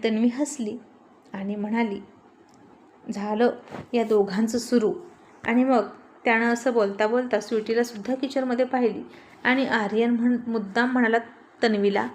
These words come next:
"मम्मा, आज संडेचा सूर्य पश्चिमेला उगवला काय गं?" तन्वी म्हणाली, "का रे, आता काय झालं?" आर्यन म्हणाला, "अगं काही नाही, आज चक्क मिस सुभेदार आणि किचनमध्ये. आणि मम्मा प्लीज, आम्हाला तुझ्या हातचा नाश्ता खायचा आहे.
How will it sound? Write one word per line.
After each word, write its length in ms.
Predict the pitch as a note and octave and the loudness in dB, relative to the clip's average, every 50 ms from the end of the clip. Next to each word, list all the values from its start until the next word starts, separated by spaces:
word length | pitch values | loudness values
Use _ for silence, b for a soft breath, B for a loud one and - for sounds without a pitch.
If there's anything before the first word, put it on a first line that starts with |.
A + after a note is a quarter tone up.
| B B B B B B B | B B B B B B B
"मम्मा, 280 | - C4 C4+ C#4+ D4+ D4 | 4 4 6 8 8 8
आज 160 | C4+ C4+ D4 | 6 6 4
संडेचा 640 | C#4+ - - C#4+ A#3 A3 A3+ A#3 C4 C4+ C4+ D4 D4+ | 2 0 0 2 4 4 4 6 4 4 6 4 2
सूर्य 460 | D4 D4+ C#4+ C4 B3 C#4 C4+ B3 B3+ B3+ B3 - | 2 0 -4 -2 0 2 4 4 4 4 4 2
पश्चिमेला 480 | A#3+ A#3 - - C#4 C#4+ D4+ D4+ D4+ | 2 2 2 -2 0 0 2 2 4
उगवला 300 | D4+ C#4+ C#4 D4 C#4+ D4+ | 2 4 4 4 4 4
काय 200 | D4 D4 C#4+ D4 | 4 4 4 4
गं?" 160 | D4 D#4 G4+ A4 - - - - - - - B B B B B B B B - - - | 4 2 0 -2 -4 -12 -20 -20 -20 -20 -20 B B B B B B B B -20 -2 0
तन्वी 160 | A3+ G#3+ G3+ | 0 0 2
म्हणाली, 280 | G3+ G#3 G#3+ G#3 G#3 A3+ | 2 2 4 4 4 2
"का 280 | A3+ A3+ A3+ G#3 G#3+ A#3 | 2 4 4 4 6 6
रे, 140 | A#3+ A3 | 6 6
आता 220 | G3 F#3+ F#3+ G3 G#3+ | 4 4 2 2 2
काय 180 | A3 A3 A3+ | 2 4 4
झालं?" 340 | A#3+ B3+ A#3 A3+ A#3 A#3 B3 C#4 - - - - - - - - - - - - | 4 2 2 4 2 2 2 0 -6 -14 -20 -20 -20 -20 -20 -20 -20 -20 -12 -4
आर्यन 380 | - - G3 G3 G3+ G#3 G#3+ A3 | -2 -2 0 0 0 0 0 0
म्हणाला, 400 | G#3+ A3 A#3+ B3 A#3+ G#3 - - B B B B B B | 2 2 4 4 4 4 4 2 B B B B B B
"अगं 140 | A#3+ B3+ C4+ | 0 0 2
काही 240 | C4 B3+ A#3+ B3+ C#4+ | 4 4 2 4 4
नाही, 220 | D4 C4 A#3+ A3+ | 4 4 4 4
आज 140 | A3 A3 A3 A3 | 2 0 -2 0
चक्क 260 | - C4+ C4 - C#4+ | -2 -4 0 2 2
मिस 340 | C#4 C4+ C4 C4+ C4 - - | 2 2 2 0 -2 0 -2
सुभेदार 380 | A#3+ G#3 A#3+ B3 A#3+ C#4+ C#4 | 2 4 4 4 4 4 2
आणि 160 | C4+ C4+ C#4 | 2 2 0
किचनमध्ये. 600 | C4+ C4+ A3+ A3 - C4+ D4+ F4 G4 G4 C4 - - - - - - - B B B B B B B B | -2 -4 -6 -4 -2 -2 0 0 2 2 2 0 0 -6 -16 -20 -20 -20 B B B B B B B B
आणि 200 | A3+ A#3+ C4+ C#4 | 2 4 4 4
मम्मा 320 | C4+ B3+ A#3+ A#3+ B3+ C#4 | 6 6 6 6 6 4
प्लीज, 400 | C#4 C4+ C4+ A#3 A3 A3 - - - - | 4 4 2 2 2 2 -2 -10 -4 0
आम्हाला 360 | A3+ G#3+ G3+ G3+ G#3+ A#3+ C4+ | 0 2 4 4 4 4 4
तुझ्या 380 | C4+ - B3+ A#3 A3 A#3+ C4 | 4 2 0 0 2 2 2
हातचा 340 | C4+ C4+ B3+ C4+ - - A#3 | 2 0 -2 -4 0 2 2
नाश्ता 360 | A#3+ B3 B3 A#3+ A#3+ - A3+ | 4 4 2 0 0 0 -2
खायचा 360 | A3+ A3 A#3 A3 A3 G#3+ A#3+ A3 | 0 2 2 2 4 4 4 4
आहे. 160 | A3 G#3+ | 4 2